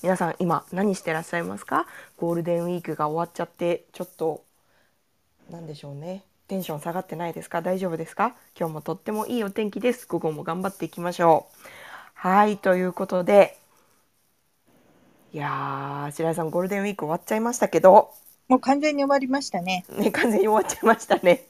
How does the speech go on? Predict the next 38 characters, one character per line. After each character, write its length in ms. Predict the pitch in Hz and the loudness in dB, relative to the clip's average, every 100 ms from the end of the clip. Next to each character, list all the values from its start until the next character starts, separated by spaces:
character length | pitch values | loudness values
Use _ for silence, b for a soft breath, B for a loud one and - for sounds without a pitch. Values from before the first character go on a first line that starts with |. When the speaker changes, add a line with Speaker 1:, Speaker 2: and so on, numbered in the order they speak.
| _ 247 | _ 4
Speaker 2:
う 120 | 269 | 4
ん。 100 | 214 | 4
Speaker 1:
ち 60 | |
ょ 40 | 165 | 0
っ 40 | |
と、 20 | - b b b b | -6 b b b b
は 220 | 202 175 | -2 -2
い、 80 | - | -4
あ 120 | 165 | -8
の、 280 | 165 160 160 | -6 -6 -6
元 260 | 170 214 185 | -6 -6 -6
の 100 | 160 | -6
ペ 200 | 180 170 | -6 -8
ー 40 | |
ス 100 | 170 | -8
に 120 | 160 | -14
戻 280 | 151 185 226 | -10 -10 -10
し 40 | 233 | -8
て 160 | 165 | -8
い 80 | - | -8
き 80 | - | -10
た 100 | 175 | -10
い 60 | |
な 180 | 180 190 180 | -8 -8 -8
と 80 | |
い 20 | 165 | -10
う 60 | |
ふ 80 | 196 | -10
う 60 | 165 | -12
に 100 | - | -12
思 180 | 175 | -14
っ 20 | 180 | -12
て 120 | 143 | -12
お 80 | 156 | -10
り 80 | |
ま 180 | 196 233 | -8 -4
す 80 | 240 | 2
が。 240 | 220 165 | 4 4